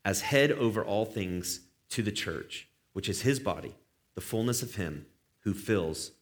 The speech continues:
all in all. Ephesians chapter one. Good job. Ephesians chapter one.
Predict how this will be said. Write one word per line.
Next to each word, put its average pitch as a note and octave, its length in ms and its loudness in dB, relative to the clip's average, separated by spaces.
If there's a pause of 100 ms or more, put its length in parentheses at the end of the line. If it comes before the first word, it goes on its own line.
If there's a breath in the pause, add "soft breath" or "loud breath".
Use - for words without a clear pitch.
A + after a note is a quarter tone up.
(120)
all E2+ 380 0 (180)
in F2 120 -6
all. - 240 -8 (1800)
Ephesians F#2 680 0 (180)
chapter F#2 600 0 (2500)
one. F2+ 180 -2
Good G#2 140 -2
job. E2 240 -4 (3000)
Ephesians F#2+ 260 0
chapter F#2+ 300 0
one. G#2 260 2